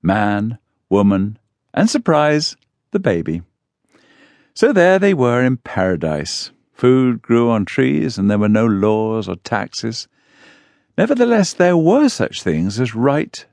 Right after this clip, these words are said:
and wrong, good and evil, although in the early days no such concepts ever wrinkled the brows of Adam and Eve. Yet among the myriad of trees, a couple were singled out for particular attention.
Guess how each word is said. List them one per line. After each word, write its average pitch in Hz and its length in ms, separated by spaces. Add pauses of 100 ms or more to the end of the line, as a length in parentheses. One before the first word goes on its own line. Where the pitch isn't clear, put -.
(120)
and 143 200
wrong, 82 580 (380)
good 123 340 (320)
and 120 200
evil, 104 560 (240)
although 113 320
in 107 120
the 101 140
early 98 280
days 98 400
no 104 200
such - 480
concepts - 680
ever 107 220
wrinkled 113 400
the 139 60
brows 78 420
of 87 120
Adam 90 280
and 117 100
Eve. 92 320 (1000)
Yet 143 100
among 190 280
the 320 60
myriad 196 400
of - 140
trees, 107 600
a - 60
couple - 440
were 92 120
singled 90 380
out 76 220
for 147 100
particular 113 640
attention. - 680